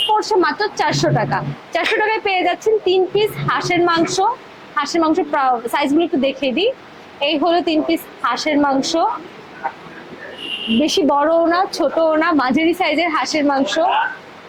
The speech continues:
এই থাকছে হাঁসের মাংস, আর এর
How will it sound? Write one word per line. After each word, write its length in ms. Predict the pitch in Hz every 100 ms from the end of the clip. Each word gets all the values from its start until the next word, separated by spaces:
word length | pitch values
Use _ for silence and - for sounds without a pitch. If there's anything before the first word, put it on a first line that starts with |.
| - - - -
এই 180 | 262 285
থাকছে 600 | - 285 294 - 311 262 - -
হাঁসের 560 | 269 285 339 330 320
মাংস, 480 | 269 262 254 262 -
আর 200 | 269 254
এর 120 | 269